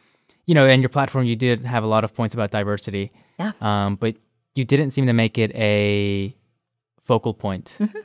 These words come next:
Speaker 1: Was that on purpose? Was that just, I mean, did, did you not think about it, or, or what was your mindset through that?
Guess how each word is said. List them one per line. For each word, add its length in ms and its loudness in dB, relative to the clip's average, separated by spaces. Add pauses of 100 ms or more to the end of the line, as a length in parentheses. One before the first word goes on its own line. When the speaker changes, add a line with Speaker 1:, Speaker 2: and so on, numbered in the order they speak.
(160)
Speaker 1:
Was 120 2
that 120 6
on 140 4
purpose? 460 0
Was 80 -2
that 160 0
just, 320 -6
I 100 -4
mean, 280 -4 (520)
did, 140 -12
did 180 -14
you 80 -6
not 300 -4
think 140 -2
about 260 2
it, 40 4
or, 160 2
or 120 -4
what 180 -2
was 240 -6
your 100 -6
mindset 360 -8
through 160 -12
that? 140 -10